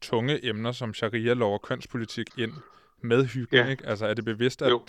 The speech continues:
Speaker 1: gøre det sådan hyggeligt, og så alligevel få snedet nogle lidt, lidt voldsomme emner ind?
Speaker 2: Nej, det vil jeg ikke sige. Altså, jeg, jeg,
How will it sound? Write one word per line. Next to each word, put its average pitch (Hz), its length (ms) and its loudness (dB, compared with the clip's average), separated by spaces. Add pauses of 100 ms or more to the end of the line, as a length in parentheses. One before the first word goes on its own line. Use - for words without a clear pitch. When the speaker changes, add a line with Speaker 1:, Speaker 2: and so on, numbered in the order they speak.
Speaker 1:
gøre 117 200 2
det 117 100 -8
sådan 110 180 -10
hyggeligt, 160 340 -4
og 135 100 -8
så 127 240 -2 (100)
alligevel 127 280 -2
få 120 100 -6
snedet 113 380 -4
nogle 107 260 -4 (460)
lidt, 123 180 0 (120)
lidt 131 180 0
voldsomme 120 340 2
emner 117 280 0
ind? - 80 -8 (720)
Speaker 2:
Nej, 123 220 0
det 143 80 4
vil 185 80 8
jeg 170 80 8
ikke 165 120 4
sige. 165 160 4
Altså, 139 180 4
jeg, 131 140 4
jeg, 131 140 0